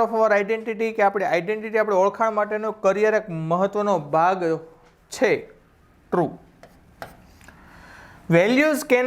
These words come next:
be even more important factor for career satisfaction than interest." કે વેલ્યુઝ છે ને બે એ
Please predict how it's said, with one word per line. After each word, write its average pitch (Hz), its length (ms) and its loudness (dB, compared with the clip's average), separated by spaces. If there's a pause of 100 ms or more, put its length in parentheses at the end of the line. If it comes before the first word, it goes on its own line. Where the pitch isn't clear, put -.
be 254 260 2
even 233 180 2
more 233 360 2
important 240 400 -2
factor 240 380 -2 (140)
for 220 240 0
career 220 240 2 (100)
satisfaction 220 680 -4
than 185 180 0 (100)
interest." 165 520 -4 (400)
કે 180 160 2
વેલ્યુઝ 190 460 2
છે 254 220 -6
ને 262 100 -4
બે 196 240 0
એ 214 440 0